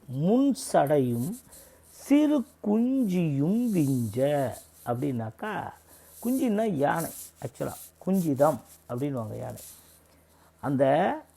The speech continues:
யானையை விட பெருசா அந்த முன் சடை தொங்கிட்டு நிக்குதாம்.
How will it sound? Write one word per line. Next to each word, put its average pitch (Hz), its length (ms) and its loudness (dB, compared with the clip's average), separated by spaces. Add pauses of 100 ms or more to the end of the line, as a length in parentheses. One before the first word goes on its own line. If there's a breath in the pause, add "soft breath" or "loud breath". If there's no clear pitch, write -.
(240)
யானையை 226 640 2
விட 233 420 2
பெருசா 196 380 2
அந்த 175 420 4
முன் 165 400 0
சடை 170 440 0 (280)
தொங்கிட்டு 202 560 0
நிக்குதாம். 127 560 -6